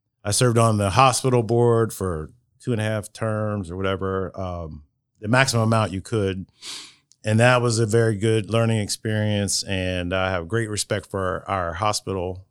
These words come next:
through that process. I also became a little jaded with the,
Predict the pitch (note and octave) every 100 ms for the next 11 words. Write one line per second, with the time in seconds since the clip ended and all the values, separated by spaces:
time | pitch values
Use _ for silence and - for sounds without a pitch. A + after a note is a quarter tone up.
0 | _ F#3 G2+ F2+ - F#2 E2+ F#2 G2+ G#2
1 | A2 - G2 F#2+ - - - - _ -
2 | A#2 C#3 C#3 C3 C#3 C#3 A#2 G#2 A#2 A2
3 | G#2 A2+ G#2+ F#2 G#2 F2+